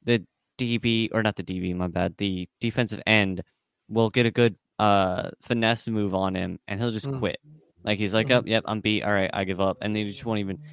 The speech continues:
Speaker 1: he'll pretend to, you know, stick his
Speaker 2: Mm-hmm.
Speaker 1: hands out and just kinda stand there, and act like he's doing something, but the de-, the de-, defensive end just whips around him and it's a sack. So I think he just sometimes just quits on plays where there still probably is a chance he might be able to at least slow down the defensive end.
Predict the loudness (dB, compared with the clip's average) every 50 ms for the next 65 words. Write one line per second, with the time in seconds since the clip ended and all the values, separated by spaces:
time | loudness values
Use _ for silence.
0 | 0 2 2 4 4 2 0 2 0 0 0 0 0 -2 0 0 -2 -2 -2 -4
1 | -2 -2 -2 -2 -2 -2 0 0 0 0 0 0 -2 -4 -4 -4 -4 -4 -4 -4
2 | -2 0 0 0 0 0 -2 -2 -4 -4 -8 _ _ _ _ _ -4 2 4 6
3 | 6 6 4 0 -2 -2 -2 -6 -4 -2 0 0 0 -2 -4 -6 -4 -2 -2 -4
4 | 0 0 -2 -2 0 0 -2 0 0 -2 -2 -2 -4 -6 -8 _ _ 2 2 4
5 | 4 0 0 -2 -4 _ -2 0 0 0 0 2 2 2 2 2 0 -4 -6 -2
6 | 0 0 0 0 -4 -6 -2 -2 -2 -2 -2 -2 -4 -4 -4 -6 -8 -10 -12 -12
7 | -6 -4 -2 -2 -4 -6 -8 _ _ _ _ _ _ -2 -2 0 0 0 0 -2
8 | -2 -2 -2 0 2 4 4 4 2 2 2 2 4 2 0 -4 -8 -14 _ _
9 | _ _ _ _ _ _ -20 -6 -2 -2 -2 -2 -4 0 2 2 2 4 4 4
10 | 4 4 2 0 2 2 2 2 0 -2 -4 -8 -14 _ _ _ _ _ 2 4
11 | 6 6 4 4 2 0 0 0 0 0 2 4 4 4 4 2 2 0 0 -2
12 | -2 -4 -4 -6 -4 -4 -2 -2 -4 -4 -6 -4 -2 -2 -2 -2 -2 -2 -2 -2
13 | -2 -4 -4 -4 -4 -4 -2 -2 -2 -2 -2 -4 -6 -4 0 2 2 2 2 0
14 | -2 -2 -2 -4 -6 -6 -6 -6 -6 -6 -6 -6 -8 -8 -8 -8 -10 -12 -14